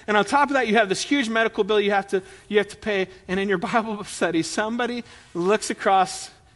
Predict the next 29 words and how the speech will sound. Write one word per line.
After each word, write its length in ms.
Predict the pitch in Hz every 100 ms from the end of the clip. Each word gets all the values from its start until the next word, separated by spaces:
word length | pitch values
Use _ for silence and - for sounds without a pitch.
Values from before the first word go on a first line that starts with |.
| -
and 100 | 147
says 300 | - 185 175
this 200 | 180 165
to 120 | - 156
you, 160 | 139
"You 220 | 131 175
know, 400 | 175 233 180 139 139 _ _ _ _ -
everything 340 | 151 151 170
happens 300 | 160 151 151
for 120 | - 175
a 40 |
reason." 400 | 202 180 147 143 _
<laughs> 40 | _ _ _ - - _ _ _ _ _ _ _ _ _
What 100 | 196
do 60 | 339
you 100 | 320
do 220 | 165 185
with 160 | 156 127
that 200 | 123 -
if 140 | 123
you're 180 | 165 151
those 340 | 131 160 160
people 380 | - 160 - 147
in 160 | 165 151
those 200 | 151 147
scenarios? 360 | 147 139 131
Now, 140 | 196 226
I 120 | 254
know, 220 | 277 233